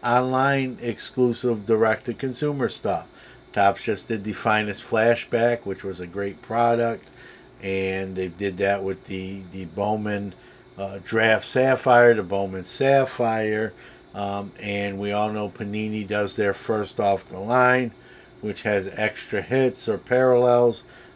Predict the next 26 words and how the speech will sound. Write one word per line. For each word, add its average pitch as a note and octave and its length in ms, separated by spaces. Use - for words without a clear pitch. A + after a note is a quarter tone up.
uh, F#2+ 300
compared G#2 540
to G#2 280
the G2+ 220
regular B2 460
hobby A#2 420
boxes. G#2+ 760
And A2 400
so A#2 220
there's B2 240
always F3+ 380
gonna D#3+ 240
be, C#3 480
uh, - 260
new A#2+ 260
wrinkles. A2+ 640
Let's B2+ 300
go C3+ 280
back B2 360
to C3 140
the, A#2 160
the A#2+ 140
distributor A#2 800
level. F2+ 340
Obviously, B2+ 640
distributors, B2+ 920